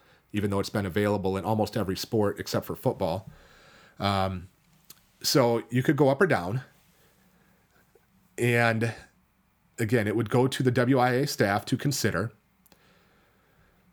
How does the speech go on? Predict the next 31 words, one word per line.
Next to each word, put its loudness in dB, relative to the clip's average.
Um, 2
so 4
just 2
to 6
kind 2
of 0
outline 4
the -2
process, 0
because -2
again, 0
there's -2
multiple 0
layers 0
and -2
multiple -2
pieces -4
to -2
it. -6
So 2
number 4
one, 2
they 2
would 0
collect 0
enrollments, 2
just 0
like 0
they 2
do 2
now. -2